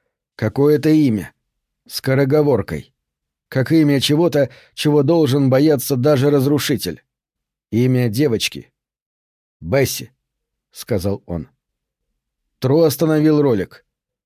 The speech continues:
«Бесси это», начал он,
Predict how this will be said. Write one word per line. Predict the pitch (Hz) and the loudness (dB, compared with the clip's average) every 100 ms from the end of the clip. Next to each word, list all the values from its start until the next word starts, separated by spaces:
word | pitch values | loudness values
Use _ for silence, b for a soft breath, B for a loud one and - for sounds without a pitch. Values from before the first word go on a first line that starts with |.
| _ _ _ _ _ _ _ _ _ - | _ _ _ _ _ _ _ _ _ -16
«Бесси | 76 120 190 185 - 180 | -4 0 2 0 0 2
это», | 165 175 135 175 165 135 - _ _ _ _ _ | 2 2 0 0 0 -2 -12 _ _ _ _ _
начал | - 120 113 117 127 | -4 -2 0 0 0
он, | 165 | 0